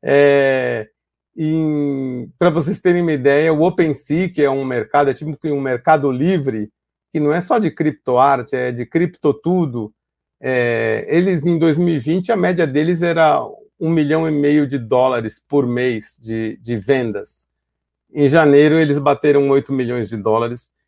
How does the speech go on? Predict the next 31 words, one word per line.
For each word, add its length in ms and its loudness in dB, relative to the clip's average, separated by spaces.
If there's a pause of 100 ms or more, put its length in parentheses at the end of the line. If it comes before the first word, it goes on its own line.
(120)
Em 100 -2
fevereiro, 800 4
eles 200 0
bateram 500 -2
oitenta 540 -2
e 80 -4
seis 340 -6
milhões 400 -8
de 100 -12
dólares. 560 -18 (680)
Veja, 360 -4 (320)
de 160 -2
oito 340 6
milhões 540 0
pra 160 2
oitenta 400 -2
e 80 -4
seis 440 -4 (400)
de 120 2
um 100 4
mês 340 2
pro 160 -4
outro. 440 -8 (520)
É 80 -8
um 80 0
negócio, 380 2
assim, 400 0
muito, 600 2
muito, 500 2
muito 880 0 (680)
explosivo. 1000 0